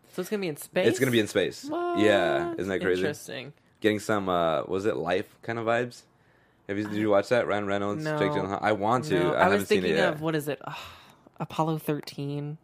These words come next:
Speaker 1: It wasn't good. Do you remember what I'm talking
Speaker 2: Yeah.
Speaker 1: about? With that crab spider, rock spider things.
Speaker 2: Wait, what?
Speaker 1: Apollo, it was Apollo, where, like,
Speaker 2: The crab rock spider
Speaker 1: crab
Speaker 2: things.
Speaker 1: rock spider. <laughs> Crab rock spiders.
Speaker 2: No, that wasn't Apollo thirteen.
Speaker 1: What was that? It was Apollo something.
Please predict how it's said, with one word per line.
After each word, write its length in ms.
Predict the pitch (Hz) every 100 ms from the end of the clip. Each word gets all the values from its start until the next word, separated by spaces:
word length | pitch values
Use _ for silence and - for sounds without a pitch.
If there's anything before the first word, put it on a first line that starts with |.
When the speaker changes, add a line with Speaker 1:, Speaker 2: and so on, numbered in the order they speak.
| -
Speaker 1:
It 40 |
wasn't 240 | 165 160
good. 360 | 143 127 95 135 -
Do 80 | 170
you 60 |
remember 160 | 175 175
what 80 | 175
I'm 80 |
talking 180 | 165 196
Speaker 2:
Yeah. 80 | 110 175
Speaker 1:
about? 80 | -
With 80 | 156
that 180 | 143 -
crab 300 | 175 175 175
spider, 360 | - 180 170
rock 320 | 160 180 185 _ _
spider 400 | - - 190 185
things. 480 | 180 190 185 185 - _ _
Speaker 2:
Wait, 200 | 143 110
what? 380 | 92 107 165 - _ _ _
Speaker 1:
Apollo, 520 | 165 190 202 202 185 -
it 80 | 202
was 140 | 214
Apollo, 400 | 214 214 214 208
where, 180 | 180 185
like, 340 | 180 180 - - _ -
Speaker 2:
The 80 | 107
crab 340 | - 117 127
rock 240 | 101 123 -
spider 320 | - 85 78
Speaker 1:
crab 200 | 254 247
Speaker 2:
things. 40 |
Speaker 1:
rock 180 | 226 233
spider. 260 | - 220 226
<laughs> 420 | - - 285 -
Crab 360 | - 480 466 453
rock 240 | 466 480
spiders. 460 | - 427 415 359 330
Speaker 2:
No, 60 |
that 100 | 160
wasn't 200 | 214 262
Apollo 280 | 131 127 110
thirteen. 380 | 107 101 - 98
Speaker 1:
What 120 | 101
was 200 | 220 226
that? 220 | 175 160 165 160
It 60 |
was 80 | 196
Apollo 760 | 208 - 214 214 208 196 175 151
something. 600 | - 165 156 123 87